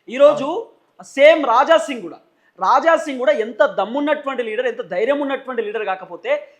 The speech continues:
Speaker 1: ఈరోజు "నాకు అసలు పదవే వద్దు, నేను గెలిచింది బీజేపీ పార్టీలో, బీజేపీ పార్టీ బీఫామ్ పైన గెలిచిన, ఆ గుర్తు పైన గెలిచిన, నాకు ఆ గుర్తు వద్దు, ఆ పార్టీ వద్దు,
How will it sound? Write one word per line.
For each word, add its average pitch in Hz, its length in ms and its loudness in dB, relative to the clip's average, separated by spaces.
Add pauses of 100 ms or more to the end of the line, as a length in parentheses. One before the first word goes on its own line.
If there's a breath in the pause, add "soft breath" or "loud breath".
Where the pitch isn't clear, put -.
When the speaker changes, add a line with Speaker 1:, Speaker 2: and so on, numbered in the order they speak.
(120)
Speaker 1:
ఈరోజు 285 360 2
"నాకు 269 260 0
అసలు 240 220 2 (120)
పదవే 302 260 2
వద్దు, 311 260 2
నేను 226 180 -12
గెలిచింది 233 400 -6
బీజేపీ 262 480 -2
పార్టీలో, 233 460 -4 (320 soft breath)
బీజేపీ 285 400 -2
పార్టీ 277 280 0
బీఫామ్ 285 420 2
పైన 277 140 2
గెలిచిన, 240 300 -4
ఆ 202 80 -2
గుర్తు 214 340 -6
పైన 285 200 2
గెలిచిన, 240 380 -6
నాకు 214 180 -4
ఆ 190 140 -2
గుర్తు 226 240 -4
వద్దు, 254 220 2
ఆ 214 120 4
పార్టీ 233 380 2
వద్దు, 262 320 0